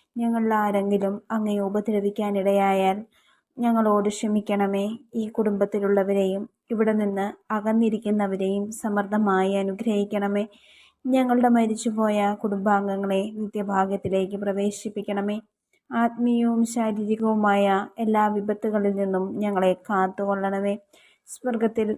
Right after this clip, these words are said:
അങ്ങേ കണ്ടാനന്ദിക്കുവാൻ സ്വർഗത്തിലെത്തുന്നതുവരെ ആത്മീയവും ശാരീരികവുമായ എല്ലാ വിപത്തുകളിൽ നിന്നും ഞങ്ങളെ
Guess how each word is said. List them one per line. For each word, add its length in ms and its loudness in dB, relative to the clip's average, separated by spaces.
അങ്ങേ 260 4
കണ്ടാനന്ദിക്കുവാൻ 960 2
സ്വർഗത്തിലെത്തുന്നതുവരെ 1300 0
ആത്മീയവും 640 0
ശാരീരികവുമായ 1040 2
എല്ലാ 300 4
വിപത്തുകളിൽ 720 2
നിന്നും 260 0
ഞങ്ങളെ 380 2